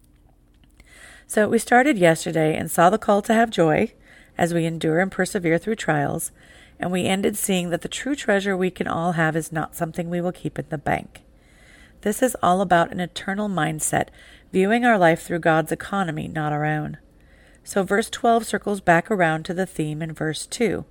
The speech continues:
persevering during trials. Do you see how, why I said yesterday that this feels a little stream of consciousness? James gives us one all-encompassing, fabulous reason to persevere under trials.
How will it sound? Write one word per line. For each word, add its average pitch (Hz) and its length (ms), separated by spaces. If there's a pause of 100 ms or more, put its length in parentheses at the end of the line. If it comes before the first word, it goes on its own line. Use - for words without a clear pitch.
(500)
persevering 160 640
during 151 260
trials. - 520 (800)
Do - 40
you 170 60
see 160 180
how, 160 200
why 160 280
I 156 80
said 156 400 (380)
yesterday 156 440
that 156 140
this - 160
feels 160 260
a 156 60
little 156 200
stream 156 300
of 151 80
consciousness? 160 800 (1080)
James 220 420
gives 202 280
us 202 240
one 185 460 (160)
all-encompassing, 180 1080
fabulous 185 680
reason 156 380
to - 100
persevere 185 800
under 160 240
trials. - 640